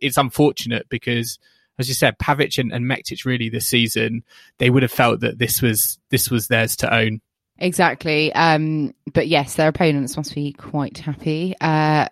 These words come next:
Speaker 2: <laughs> so, you know, silver lining for some people. Um, but yeah, well, we, hopefully they're, they're okay and they're not, you know, experiencing symptoms and they, um, you know,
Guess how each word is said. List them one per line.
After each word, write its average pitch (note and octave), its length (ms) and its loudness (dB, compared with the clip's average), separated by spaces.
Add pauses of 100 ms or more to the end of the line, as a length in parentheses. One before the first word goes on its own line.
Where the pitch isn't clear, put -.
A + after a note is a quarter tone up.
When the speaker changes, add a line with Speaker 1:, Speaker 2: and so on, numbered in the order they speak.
Speaker 2:
<laughs> - 880 2
so, F#3+ 380 6 (240)
you A3+ 100 4
know, F#3 160 6
silver G#3 340 4
lining G3 320 6
for - 120 -6
some F#3+ 260 2
people. E3 480 -2
Um, D#3+ 380 2
but F3+ 180 2
yeah, D#3 140 6
well, D3+ 260 0
we, E3+ 60 4
hopefully D#3+ 420 0
they're, C#3 200 -2 (200)
they're C#3+ 300 2
okay C#3 400 -2
and C3+ 120 0
they're C#3 60 0
not, C#3 240 0 (560)
you D3 100 -6
know, C3+ 180 -4 (420)
experiencing C#3+ 580 2
symptoms C3+ 640 0
and C3+ 120 4
they, B2+ 360 0
um, C#3 480 4 (400)
you D#3+ 100 4
know, C3+ 160 4